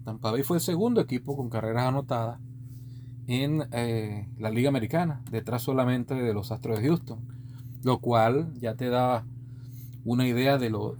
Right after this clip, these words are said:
de, de qué se trata, porque cuando tú analizas los jonrones conectados en la liga, especialmente en la liga, en la división este, pues Tampa Bay es el tercero,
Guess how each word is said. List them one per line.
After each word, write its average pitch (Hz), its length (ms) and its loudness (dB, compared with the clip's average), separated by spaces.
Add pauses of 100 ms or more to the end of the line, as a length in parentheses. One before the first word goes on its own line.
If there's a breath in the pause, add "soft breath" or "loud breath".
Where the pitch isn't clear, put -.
de, 120 120 -8
de 107 200 -8
qué 135 100 -2
se - 160 0
trata, 151 380 2
porque 110 500 -4 (880)
cuando 117 260 0
tú 127 180 2
analizas 151 540 6
los 135 160 2
jonrones 127 520 0
conectados 123 760 4 (220)
en 110 140 -6
la 110 80 -2
liga, 135 420 0 (1000)
especialmente 120 760 0
en 131 80 0
la 120 80 2
liga, 117 420 0
en 107 80 -2
la 104 80 -4
división 104 400 0
este, 147 380 -2 (800 loud breath)
pues 117 180 -4
Tampa 110 260 2
Bay 110 200 2
es 160 60 4
el 165 80 4
tercero, 196 500 2